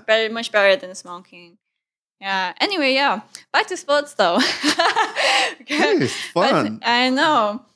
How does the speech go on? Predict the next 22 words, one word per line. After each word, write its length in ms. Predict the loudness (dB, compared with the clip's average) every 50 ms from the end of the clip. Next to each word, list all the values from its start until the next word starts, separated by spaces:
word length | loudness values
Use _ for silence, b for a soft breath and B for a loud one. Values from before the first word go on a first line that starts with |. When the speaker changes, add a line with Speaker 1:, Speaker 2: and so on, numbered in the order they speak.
| -20 -20 _
Speaker 1:
So, 220 | _ -2 0 2 2
uh, 500 | 2 2 2 2 2 2 2 0 -2 -2
we're, 160 | -2 -2 0
um, 280 | 0 0 0 -2 -4 -6 _ _ _ _ _ _ -8
how 240 | -2 0 0 2
I 40 | 2
wanted 180 | 2 2 2 2
to 200 | 2 2 0 2
compare 420 | 0 -2 -2 0 0 2 2 2 2
mostly, 500 | 2 2 2 2 0 0 0 0 2 2
like, 220 | 2 2 2 2
different 240 | -2 -2 -2 -4 -6
countries 520 | -6 -6 -4 -2 -2 0 2 4 4 2 2
and 80 | -2
different 300 | -2 -4 -4 -4 -8 -10
community 640 | -10 -6 -4 -2 0 0 0 0 0 0 0 2 2
of, 180 | 0 0 0 -2
uh, 300 | -2 0 0 0 -2 -4
the 140 | -6 -10
sports 420 | -12 -4 0 4 4 4 4 2 -2
industry. 560 | -6 -6 -6 -4 -4 0 2 4 4 4 2
So, 240 | 2 0 0 0